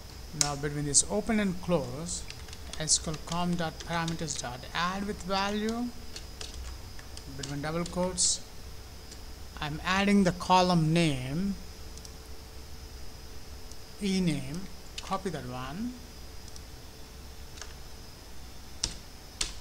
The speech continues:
And the second parameter is the object value. Here the object is a text box control, text name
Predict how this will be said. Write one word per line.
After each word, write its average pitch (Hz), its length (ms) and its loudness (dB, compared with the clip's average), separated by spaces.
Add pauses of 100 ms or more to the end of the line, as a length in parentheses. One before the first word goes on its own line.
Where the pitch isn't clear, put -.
(880)
And 143 120 -2
the 139 40 6
second 254 400 12
parameter 185 440 8
is 151 140 6
the 143 120 4
object 156 400 6
value. 139 520 2 (100)
Here 262 120 6
the 202 220 8
object 160 460 6
is 127 220 4
a 233 180 2 (180)
text - 300 6
box 180 200 6
control, 135 680 -6 (920)
text 160 520 -2 (360)
name 202 540 2